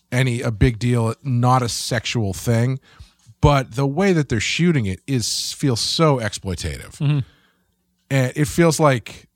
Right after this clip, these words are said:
Speaker 1: you just dropped into, uh, a vignette in the middle of Porky's in this episode of Star Trek. And it's
Speaker 2: Yeah.
Speaker 1: like, ugh.
Speaker 2: Yeah.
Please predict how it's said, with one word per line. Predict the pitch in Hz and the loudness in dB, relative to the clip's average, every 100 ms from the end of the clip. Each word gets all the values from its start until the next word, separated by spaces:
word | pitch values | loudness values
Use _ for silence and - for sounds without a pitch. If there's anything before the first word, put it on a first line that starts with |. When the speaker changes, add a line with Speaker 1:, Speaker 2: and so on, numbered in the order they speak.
| _ _ _ _ - - | _ _ _ _ -16 -2
Speaker 1:
you | 139 | 0
just | 127 131 123 - 117 | 2 2 2 -4 -12
dropped | - 131 123 - | -2 0 0 0
into, | 127 120 - 117 104 101 101 - | -4 -4 -2 0 0 -2 -4 -6
uh, | 104 98 98 | -4 -4 -4
a | 104 | -4
vignette | 98 120 117 120 113 | -2 0 2 0 0
in | |
the | 107 | -4
middle | 107 101 | -2 -4
of | - | -4
Porky's | - 127 - 76 69 90 | 4 4 4 -6 -8 -10
in | 87 | -8
this | 85 95 | -8 -8
episode | 92 - 87 | -8 -6 -6
of | 82 80 - | -8 -12 -14
Star | - - 101 | -10 -2 -2
Trek. | 95 82 73 - | 0 -4 -6 -6
And | 82 | -4
it's | 95 | -2
Speaker 2:
Yeah. | |
Speaker 1:
like, | 82 80 98 | -2 -6 -14
ugh. | 85 98 - _ _ - - - - - - _ _ - | -14 -14 -18 _ _ -20 -20 -20 -20 -20 -20 _ _ 0
Speaker 2:
Yeah. | 123 | 2